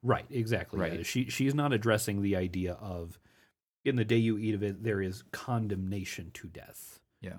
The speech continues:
Speaker 1: It is simply, if you eat or touch it, lights out for you, basically.
Speaker 2: Yeah. And then in verse four, the serpent says, "You will not die, die."
Speaker 1: Yes.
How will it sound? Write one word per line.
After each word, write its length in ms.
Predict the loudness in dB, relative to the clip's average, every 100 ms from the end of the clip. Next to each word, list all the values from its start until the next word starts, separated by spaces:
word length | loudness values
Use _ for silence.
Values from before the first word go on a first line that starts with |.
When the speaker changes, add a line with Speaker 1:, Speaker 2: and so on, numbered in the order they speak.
| -6
Speaker 1:
It 160 | 4 6
is 180 | 6 4
simply, 640 | 2 2 2 2 2 -2 -8 -2
if 200 | -2 0
you 100 | -2
eat 200 | 0 2
or 80 | 2
touch 380 | 2 2 2 -4
it, 160 | -8 -12 _ _ _ _ _ _ -4
lights 260 | -4 -2
out 180 | -6 -6
for 120 | -16
you, 240 | -16 -18 -10
basically. 420 | -10 -8 -4 -2
Speaker 2:
Yeah. 120 | -2 -6 -18 -4
And 100 | 0
then 80 | 0
in 60 |
verse 160 | 0 -4
four, 200 | -2 -2
the 100 | -2
serpent 380 | -4 -4 -4 -4
says, 440 | 0 0 0 -4 -16 _ _ -20 -20 _ _ _ _ _ _ _ _ _ _ -8
"You 280 | 0 2 4
will 300 | 4 4 6
not 500 | 6 4 2 -4 0
die, 380 | 4 4 4 2
die." 500 | 2 2 2 -6 -16 _ _
Speaker 1:
Yes. 400 | -8 -8 -12